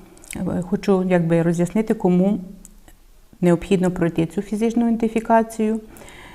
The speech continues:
е, одержувачам таких видів державних соціальних допомог.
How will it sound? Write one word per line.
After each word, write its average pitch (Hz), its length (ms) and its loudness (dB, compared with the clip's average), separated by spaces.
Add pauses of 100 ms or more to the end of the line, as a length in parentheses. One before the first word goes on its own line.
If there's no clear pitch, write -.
(220)
е, 170 280 -2
одержувачам 214 760 2
таких 202 420 -2
видів 190 260 2
державних 170 520 0
соціальних 170 500 -2
допомог. 160 580 -2